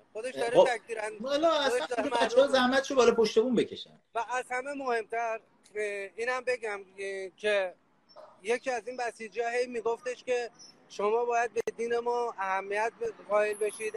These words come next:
Speaker 1: ارزش قائل بشید، احترام بذارید. ببینید، یک میلیارد و دویست سیصد میلیون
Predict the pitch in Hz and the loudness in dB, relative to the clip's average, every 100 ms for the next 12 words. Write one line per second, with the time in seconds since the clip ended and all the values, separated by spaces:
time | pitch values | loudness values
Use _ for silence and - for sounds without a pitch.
0 | 175 170 160 214 - 226 220 208 202 220 | -2 -2 -2 -6 -4 -4 -2 -4 -6 -10
1 | 196 180 156 - 185 196 226 220 208 208 | -10 -10 -10 -4 -2 -2 -4 -6 -4 -4
2 | 202 208 - _ - _ _ _ 196 233 | -4 -8 -12 _ -20 _ _ _ 0 0
3 | 262 262 233 247 - 233 220 220 240 240 | 0 -6 -2 -2 -2 -4 0 0 0 -2
4 | 233 214 202 - 202 220 233 226 214 202 | -4 -8 -12 -12 -2 2 2 4 2 4
5 | 220 233 | 4 2